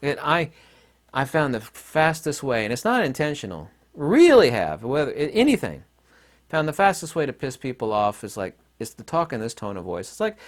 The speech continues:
Let's discuss this. What you said doesn't make any sense. Can we have a discussion about, oh my God, that makes people so, well, someone will say something. It's just so,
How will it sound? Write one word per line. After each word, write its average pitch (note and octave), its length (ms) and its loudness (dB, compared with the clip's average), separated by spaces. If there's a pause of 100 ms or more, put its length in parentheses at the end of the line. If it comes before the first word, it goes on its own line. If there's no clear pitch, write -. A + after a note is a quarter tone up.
(220)
Let's D4+ 160 -2
discuss A#3 460 0
this. G#2 180 -4
What E3 140 -2
you E3+ 80 -6
said A#3+ 220 -4
doesn't C#3+ 200 -4
make B2+ 200 -6
any G#2 140 -8
sense. G#2 380 -8
Can B2 140 -10
we B2 120 -4
have C3 160 -6
a B2+ 40 -8
discussion A2+ 480 -8
about, G#2 120 -12 (480)
oh F3 180 -6
my C#3+ 180 -4
God, D3+ 320 4
that D3 100 0
makes A#2 200 -4
people G#2+ 240 -10
so, G2+ 300 -12
well, D#3 240 2
someone A#3 340 4
will F3+ 80 2
say D3+ 260 2
something. G2+ 400 -8
It's A2+ 120 -10
just B2+ 180 -8
so, C#3 500 0